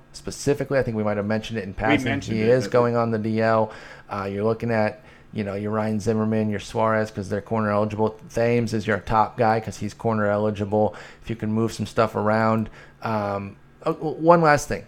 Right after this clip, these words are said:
Speaker 1: If you can move some stuff around to where it doesn't matter between Asdrubal Cabrera and Eric Thames, uh, for Josh Donaldson, would you go with Cabrera?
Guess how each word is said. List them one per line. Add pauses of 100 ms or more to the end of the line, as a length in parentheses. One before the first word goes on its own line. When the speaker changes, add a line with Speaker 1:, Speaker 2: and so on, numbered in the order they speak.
Speaker 1:
If
you
can
move
some
stuff
around
to
where
it
doesn't
matter
between (240)
Asdrubal
Cabrera
and
Eric
Thames, (600)
uh,
for
Josh
Donaldson, (100)
would
you
go
with
Cabrera?